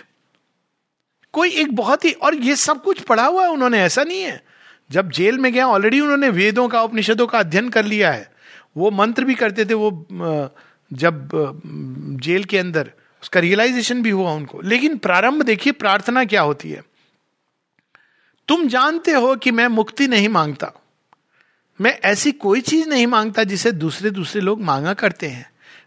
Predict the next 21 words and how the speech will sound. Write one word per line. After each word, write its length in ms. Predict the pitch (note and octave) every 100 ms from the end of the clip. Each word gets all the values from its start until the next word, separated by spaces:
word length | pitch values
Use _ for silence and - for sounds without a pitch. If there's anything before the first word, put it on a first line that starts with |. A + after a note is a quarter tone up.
| -
मैं 180 | D#3+ G3
तो 120 | A#3+
केवल 400 | - F#3 G#3+ G#3
यह 280 | C#3 G3+ B3
मांगता 420 | G#3 F3 D#3+ D#3+
हूं 240 | C#3+ G3
कि 140 | F#3 A#3+
इस 400 | - A3 D3 A#2
जाति 380 | D#3 F3+ C#4+
के 140 | C4 B3
लोगों 340 | F3+ F3+ F#3+
को 180 | F3+ E3+
जिन्हें 280 | D3+ D#3 E3
मैं 120 | D#3+
प्यार 340 | - C#3 D3+
करता 300 | E3+ C#3+ -
हूं," 80 | C#3+
ये 160 | D3 D#3+
जाति 300 | C#3 C3+ F#3+
obviously 420 | C#3+ C#3+ D3+ C4
भारत 340 | D3+ D3 D#3